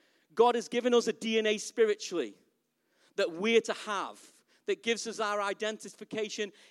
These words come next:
in respect to our relationship with him. You know, Adam in the beginning, he sinned.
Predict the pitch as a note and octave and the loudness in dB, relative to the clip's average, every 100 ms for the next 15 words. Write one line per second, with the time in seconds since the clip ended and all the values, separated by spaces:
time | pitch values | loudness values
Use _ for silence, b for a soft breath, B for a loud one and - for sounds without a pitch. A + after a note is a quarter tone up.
0 | B - F#3 F#3 F3 - G#3 - - F#3 | B -6 -2 -2 -2 -2 -2 -2 -6 -4
1 | F#3 F#3 F#3+ - F#3 G3 F3+ D#3 D3+ A2 | -2 -4 -6 -8 -8 -6 -6 -6 -8 -10
2 | _ _ _ _ _ _ _ _ _ b | _ _ _ _ _ _ _ _ _ b
3 | b b G#3 G3 A#3+ A#3+ B3 A#3 G#3+ G#3 | b b -6 0 -2 0 -4 -4 -6 -6
4 | B3 G#3+ F3+ D#3+ A#3+ G3+ C3+ | -6 -4 -8 -4 -4 -4 -8